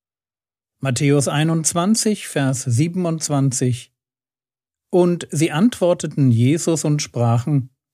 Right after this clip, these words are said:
‚Wir wissen es nicht.‘ Da sagte auch er zu ihnen: ‚So sage auch ich euch nicht, in welcher Vollmacht ich diese Dinge tue.‘“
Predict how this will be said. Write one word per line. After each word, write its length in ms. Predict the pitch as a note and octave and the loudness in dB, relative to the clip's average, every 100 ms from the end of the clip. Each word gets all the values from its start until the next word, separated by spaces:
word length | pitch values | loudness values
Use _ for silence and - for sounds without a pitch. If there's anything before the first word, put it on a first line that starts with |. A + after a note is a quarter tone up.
| _ _ | _ _
‚Wir 180 | E3 F3+ | -2 -2
wissen 240 | G#3 - | -2 0
es 180 | A2 - | -2 -4
nicht.‘ 360 | F2 - - _ _ _ _ _ _ _ _ _ _ | -12 -14 -20 _ _ _ _ _ _ _ _ _ _
Da 100 | C#3 | -2
sagte 460 | C3+ D3 F3+ - C#3+ | 0 -2 -2 -2 -2
auch 160 | C3 | -2
er 240 | C#3+ D#3+ F3 | 0 0 0
zu 120 | - | -4
ihnen: 460 | D#3 F3+ G3+ A#3 - _ _ _ _ _ - | -2 2 4 2 0 _ _ _ _ _ -2
‚So 140 | D#3+ | 0
sage 420 | D#3+ E3+ G#3+ G3 | 2 0 0 0
auch 200 | C3+ C3+ - | 0 -2 -2
ich 400 | G#3+ A3+ - - | 0 0 -2 -4
euch 400 | D#3 E3 F3 - | 0 0 -2 -2
nicht, 480 | C#3+ C#3 C3+ - - | 0 0 -2 -12 -4
in 240 | A#2 A#2+ | 0 2
welcher 480 | B2 C#3+ F3+ - F3 | 2 -2 -4 -2 -2
Vollmacht 840 | - - B2+ B2+ B2+ B2 B2 - - | -2 -2 0 2 2 0 -4 -14 -6
ich 400 | D3 D#3 - - | -4 -4 -6 0
diese 320 | A#2+ A#2 A2+ | 2 4 4
Dinge 400 | A2+ A2 B2+ B2+ | 2 4 2 0
tue.‘“ 400 | - G#2 C2 | -4 -4 -6